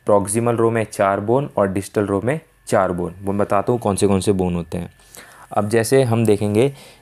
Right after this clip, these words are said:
जो हमारी ये पिंक साइड है, पिंक में जो है वो हमारे प्रॉक्सिमल रो के कार्पल बोन है और जो हमारे लाइट ब्लू में है वो हमारे डिस्टल रो के कार्पल बोन। तो अगर हम देखें सबसे पहले scaphoid,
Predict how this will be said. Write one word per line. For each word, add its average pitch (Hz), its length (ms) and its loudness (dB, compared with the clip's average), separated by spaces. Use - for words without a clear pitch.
जो 113 120 2
हमारी 117 220 2
ये 120 140 2
पिंक 120 280 0
साइड 101 300 0
है, 139 220 0
पिंक 127 240 2
में 123 140 2
जो 107 100 0
है 113 200 -2
वो 113 180 0
हमारे 107 300 2
प्रॉक्सिमल 110 840 -2
रो 110 120 2
के 113 140 -4
कार्पल 110 420 2
बोन 113 240 0
है 127 200 -2
और 98 120 -2
जो 107 120 -2
हमारे 107 340 2
लाइट 107 260 2
ब्लू 120 220 2
में 120 140 2
है 135 160 2
वो 107 180 -4
हमारे 107 300 0
डिस्टल 110 420 0
रो 101 140 2
के 165 240 0
कार्पल 98 360 0
बोन। 90 240 -8
तो 113 60 2
अगर 110 140 2
हम 127 120 0
देखें 113 260 2
सबसे 117 260 -2
पहले 101 260 2
scaphoid, 123 520 0